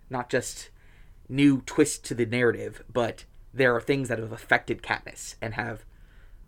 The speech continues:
continued to build on one another, and that we haven't thought about the stylus, or the narrative hasn't dealt with the stylus in a long time, but the fact that Cinna was killed,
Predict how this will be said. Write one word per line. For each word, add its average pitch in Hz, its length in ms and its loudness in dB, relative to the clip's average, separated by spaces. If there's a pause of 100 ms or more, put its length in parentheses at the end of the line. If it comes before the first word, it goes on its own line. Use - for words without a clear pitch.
continued 127 400 -4
to 123 80 -6
build 123 300 -2
on 117 120 -4
one 110 140 -10
another, 82 420 -12 (100)
and 107 460 -8 (140)
that 117 420 -2 (680)
we 143 120 4
haven't 143 200 4 (340)
thought 139 280 2
about 110 240 -6
the 117 60 -8
stylus, 113 400 -4
or 117 40 -4
the 120 80 -4
narrative 123 240 0
hasn't 117 300 -6
dealt 117 160 -4
with - 100 -12
the - 40 -8
stylus - 600 -10 (380)
in 123 100 -6
a 113 60 -4
long 110 200 -6
time, 113 540 -2 (540)
but 120 280 -2 (300)
the 123 80 -8
fact 131 220 0
that - 160 -4
Cinna 135 640 0
was 117 160 -10
killed, 185 480 0